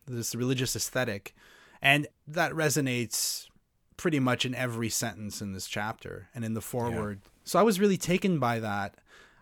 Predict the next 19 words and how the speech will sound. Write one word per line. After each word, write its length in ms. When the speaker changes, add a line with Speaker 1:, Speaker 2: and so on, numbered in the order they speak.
Speaker 1:
And 160
I 80
was 220
reminded 840
while 260
reading 380
it 260
of 400
a 80
great 240
passage 540
from 220
Carl 240
Jung's, 440
uh, 200
autobiography, 960
Memory, 300
Dreams, 280
Reflections. 680